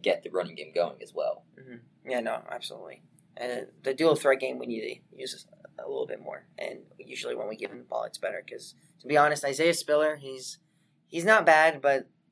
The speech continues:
Speaker 2: against, like, big S E C teams, his running stats are terrible. And just against, like, average teams that he, like, blows out, like he did yesterday. How many yards did he have yesterday?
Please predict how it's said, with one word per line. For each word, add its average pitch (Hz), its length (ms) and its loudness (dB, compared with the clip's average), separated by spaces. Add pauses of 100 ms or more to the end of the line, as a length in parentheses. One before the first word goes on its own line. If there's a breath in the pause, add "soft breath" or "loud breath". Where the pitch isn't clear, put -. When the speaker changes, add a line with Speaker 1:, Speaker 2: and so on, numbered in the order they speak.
(100)
Speaker 2:
against, 147 360 0
like, 143 400 0 (140)
big 139 340 0
S 135 200 -2
E 139 80 -12
C 131 160 -12
teams, 139 320 -10
his 120 180 -16
running 127 500 -4 (200)
stats 123 360 -2
are 104 300 -8
terrible. 135 560 -2 (480)
And 139 100 -4
just 131 160 -4
against, 131 300 -4
like, 117 180 -4
average 131 460 -2
teams 147 400 -8
that 127 120 -6
he, 131 160 -14
like, 127 280 -8 (120)
blows 123 560 -6
out, 131 320 -4 (380)
like - 140 -6
he 131 60 -10
did 127 180 2
yesterday. 131 440 -2
How 127 80 -6
many 139 160 -8
yards 139 200 -10
did 147 100 -10
he 143 80 -14
have 135 180 -12
yesterday? 143 400 -18